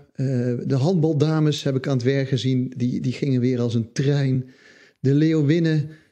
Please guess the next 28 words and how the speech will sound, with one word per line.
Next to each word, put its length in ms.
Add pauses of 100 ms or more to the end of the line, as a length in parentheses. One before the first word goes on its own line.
(140)
eh, 680
een 200
hele 280
mooie 280
training 380
ook 160
bekeken. 680
Eh, 240
de 60
hockeyheren. 1160
Ehm, 360 (580)
ik 140
ben 200
gewoon 260
zo 180
ontzettend 680
trots 440
op 180
onze, 320
onze 260
ploeg. 440
En 140
ik 100
vind 160
het 100
een 120
enorme 640
eer 380